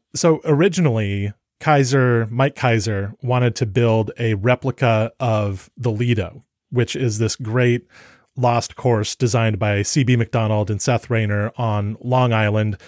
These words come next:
It was lost during the Depression. A lot of people at the time thought it was one of the great golf courses in the world.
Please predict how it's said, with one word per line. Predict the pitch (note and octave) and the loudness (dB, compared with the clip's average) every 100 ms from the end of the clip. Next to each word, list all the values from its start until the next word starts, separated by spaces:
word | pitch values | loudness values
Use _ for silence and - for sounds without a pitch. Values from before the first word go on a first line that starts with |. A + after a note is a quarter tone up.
| - - _ | -20 -20 _
It | - | -4
was | B2 A#2 | -2 2
lost | C3 C3+ - | 2 2 2
during | C3+ A#2+ | 0 2
the | G#2+ | 0
Depression. | G#2 - D#3 - D3 C3+ B2 - _ - - _ _ - | -2 0 0 2 2 2 0 -4 _ -20 -20 _ _ -2
A | B2 | 2
lot | A#2 | 2
of | A2 | 2
people | - B2 A2 | 0 0 0
at | G2 | -2
the | |
time | A2 D3 C#3+ C3 | -4 0 2 2
thought | B2+ A#2 | 2 0
it | A#2+ | -2
was | G2+ | -4
one | A#2 | -2
of | G#2+ | -2
the | G2+ | 0
great | B2 G#2 | -2 0
golf | A2+ G#2+ | -2 -2
courses | - A2+ B2 G#2 | -2 -2 -2 -4
in | |
the | G2 | -4
world. | G2 B2+ C3+ B2 A#2 | 0 4 4 4 2